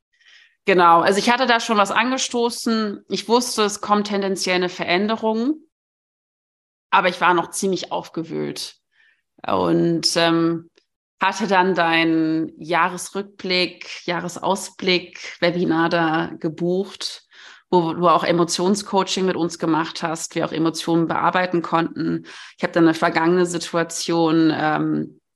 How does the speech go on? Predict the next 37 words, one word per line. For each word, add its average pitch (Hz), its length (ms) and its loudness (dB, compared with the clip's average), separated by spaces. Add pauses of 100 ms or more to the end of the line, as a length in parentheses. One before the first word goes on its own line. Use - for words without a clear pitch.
(260)
im 180 80 -4
famili-, 170 560 2
familiären 175 560 2
Kontext 170 680 -4
bearbeitet 165 720 0
und 135 80 -6
es 147 120 -8
hat 156 120 -16
sich 151 100 -10
total - 380 -2
viel 170 160 -2
danach 147 340 0
auch - 300 -6
aufgelöst 190 800 0
bei 175 160 0
mir. 185 400 0 (920)
Und 175 420 0
ich 175 100 -2
so, 196 120 0
okay, 233 200 0
das 294 160 2
hat 339 100 2
echt - 220 -2
gut 294 180 -6
getan. - 380 0
Ich 349 100 0
konnte 349 300 2
was 247 200 -4
Großes 262 420 -4
loslassen, 233 600 -2
was - 180 -6
mich 220 240 -6
belastet 214 560 0
hatte 208 260 0
für 202 140 -6
eineinhalb 190 480 -2
Jahre 185 560 -2